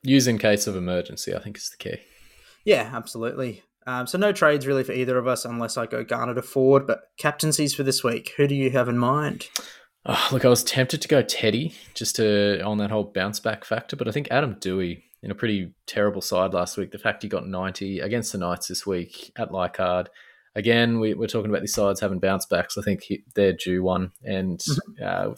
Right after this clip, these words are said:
Speaker 1: hopefully a healthy Coruscant, there'll be more points on the offering. So I'm keen to go Dewey.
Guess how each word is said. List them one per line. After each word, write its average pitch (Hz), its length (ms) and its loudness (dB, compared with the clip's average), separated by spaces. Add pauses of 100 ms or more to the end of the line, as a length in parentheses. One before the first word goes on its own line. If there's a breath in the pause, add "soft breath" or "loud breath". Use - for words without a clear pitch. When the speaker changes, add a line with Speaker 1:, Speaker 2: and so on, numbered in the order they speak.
Speaker 1:
hopefully 202 320 6
a 101 40 6
healthy - 280 0
Coruscant, 104 600 2 (540 soft breath)
there'll 104 100 -2
be 110 60 8
more 98 220 6
points 95 280 0
on 90 100 0
the 85 80 2
offering. 87 420 -2
So 107 240 4
I'm 110 120 0
keen 147 220 0
to 151 60 -6
go 110 160 2
Dewey. 98 520 -2